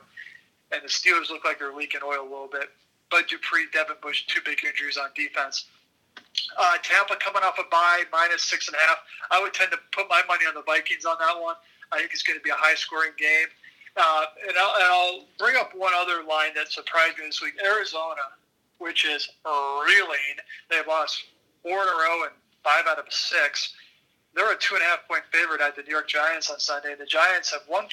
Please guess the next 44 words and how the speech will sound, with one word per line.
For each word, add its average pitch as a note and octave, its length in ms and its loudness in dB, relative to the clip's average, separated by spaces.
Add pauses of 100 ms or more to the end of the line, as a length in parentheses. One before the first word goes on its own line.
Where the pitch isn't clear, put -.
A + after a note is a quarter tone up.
four D3 180 -6
out C#3+ 80 -4
of C#3+ 80 -12
five, D3 260 0
you D3+ 100 -12 (200)
know, C#3+ 140 -6
to D3+ 100 -4 (380)
climb D#3 340 0
atop D3 380 0
the D3 60 -14
N D3 120 -8
F D3 80 -16
C D3 280 -4
East D#3 140 -10
at C#3 140 -8
five C#3+ 200 2
and - 100 -8
seven. D#3+ 260 -2
So C#3 220 -6 (500)
that's, F#3+ 180 2
and G3+ 160 -4
in E3+ 80 -4
Sunday's A#3+ 360 2
paper, F#3 280 0
that's F3+ 180 0
gonna F3 160 -2
be E3+ 140 4
my D3+ 160 4
upset E3 280 -2
of D#3 80 -4
the D3+ 60 -12
week. D#3+ 180 0
Giants D3+ 400 2
beating D#3 180 -2
the D#3 60 -20
Cardinals. D3 580 -2 (320)
Uh, D#3 360 4
one F#3+ 140 0
of G3+ 60 -2
my D#3 180 2
locks E3+ 380 4
is D3 80 -8
gonna D3+ 260 -6
be, D3+ 380 -4